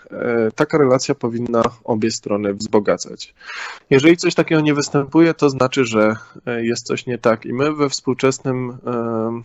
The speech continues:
społeczeństwie mamy też problem, e, e, z przywiązaniami, z pożądaniami,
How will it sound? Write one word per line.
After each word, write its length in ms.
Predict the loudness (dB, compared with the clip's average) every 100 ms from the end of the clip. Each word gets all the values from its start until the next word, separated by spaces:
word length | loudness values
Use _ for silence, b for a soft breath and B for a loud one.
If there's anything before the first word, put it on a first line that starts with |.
| -14
społeczeństwie 800 | -12 -2 0 0 0 -2 -2 -2
mamy 260 | 0 -2 -2
też 260 | -2 -4
problem, 580 | -4 0 0 4 2 2
e, 60 | -4 -6 -6 -6 -6 -10 -16 _ b b b b b b _ -8 -6
e, 140 | -6
z 100 | -6
przywiązaniami, 920 | -4 2 2 4 2 4 2 0 -4
z 80 | -4
pożądaniami, 920 | -2 0 -2 -6 -2 0 0 -2 -6